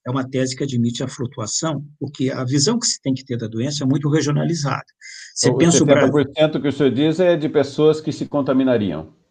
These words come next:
Speaker 1: Que se contaminariam. É uma tese que é uma tese que precisa de confirmação. Ela vai ser muito assimétrica. Se você apanhar, por exemplo, o percentual de contaminação em Manaus e de Curitiba, vai dar uma diferença muito grande.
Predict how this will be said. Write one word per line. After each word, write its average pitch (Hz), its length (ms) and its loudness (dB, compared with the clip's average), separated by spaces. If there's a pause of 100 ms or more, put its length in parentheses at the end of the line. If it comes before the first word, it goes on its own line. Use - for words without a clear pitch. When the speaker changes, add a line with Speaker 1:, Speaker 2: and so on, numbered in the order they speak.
(360)
Speaker 1:
Que - 80 -4
se 135 120 2
contaminariam. 139 680 0
É 113 40 -4
uma 147 260 -2
tese 175 440 2
que - 140 -6
é 156 60 0
uma 202 180 -2
tese 147 240 -2
que - 60 -14
precisa 190 220 -2
de 190 100 -6
confirmação. 123 680 -6
Ela 113 120 -6
vai 135 180 2
ser 147 220 2
muito 147 320 0
assimétrica. 147 840 0 (320)
Se - 160 -4
você 135 380 4 (300)
apanhar, 139 440 2
por 139 160 2
exemplo, 117 640 -2 (260)
o 127 120 -4
percentual 139 720 2
de 123 100 -8
contaminação 127 640 -2
em 113 60 -4
Manaus 120 540 -2
e 120 80 -2
de 117 100 -6
Curitiba, 123 560 -6
vai 120 120 -4
dar 123 100 -4
uma 120 80 -2
diferença 117 420 -8
muito 117 220 -8
grande. 95 460 -14